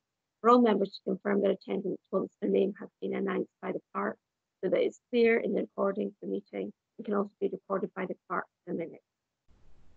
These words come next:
As you know, the local review body contains quasi-judicial business. Members are reminded that they should not leave the room or meeting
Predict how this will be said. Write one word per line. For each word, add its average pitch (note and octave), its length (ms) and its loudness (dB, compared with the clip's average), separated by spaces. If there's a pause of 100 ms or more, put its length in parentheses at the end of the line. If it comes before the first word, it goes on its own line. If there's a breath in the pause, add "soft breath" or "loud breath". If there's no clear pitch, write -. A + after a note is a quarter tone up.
(600)
As C4 280 -2
you A#3 160 2
know, G3+ 180 6
the G3+ 120 4
local A#3+ 280 8
review G3+ 280 0
body G3+ 300 -2
contains G3+ 540 -4 (100)
quasi-judicial G#3+ 800 -4
business. G#3+ 460 -2 (380)
Members A#3 320 2
are G#3+ 80 2
reminded F#3+ 380 0
that - 120 -4
they G3+ 80 -4
should G3 200 -6
not A3+ 220 0
leave A#3 200 -2
the F#3+ 100 -4
room F#3+ 340 -2
or F3+ 120 -10
meeting G3 420 -6